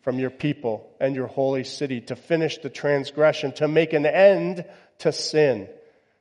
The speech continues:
to make an atonement for iniquity, to bring in everlasting righteousness, to seal up vision and prophecy, and to anoint the most holy place."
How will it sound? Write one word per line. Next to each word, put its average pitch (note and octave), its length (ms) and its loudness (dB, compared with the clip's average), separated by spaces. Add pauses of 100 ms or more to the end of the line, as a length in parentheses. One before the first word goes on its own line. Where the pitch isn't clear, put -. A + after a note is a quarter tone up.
to D#3 100 -4
make E3+ 240 2
an D#3 80 2
atonement G3 1000 4
for D3 220 6
iniquity, D3+ 580 0 (320)
to D#3 120 2
bring F#3+ 640 2 (220)
in F#3 420 6 (160)
everlasting E3+ 1000 2
righteousness, D3 840 2
to C#3+ 160 -6
seal G#3+ 560 4
up D#3 340 2
vision D#3 460 2
and B2 180 -4
prophecy, D#3+ 680 0
and C3 140 -2
to D3 160 -2
anoint D#3 500 0 (340)
the C#3 120 2
most C#3 380 0
holy D3+ 640 -2 (300)
place." C3 800 -2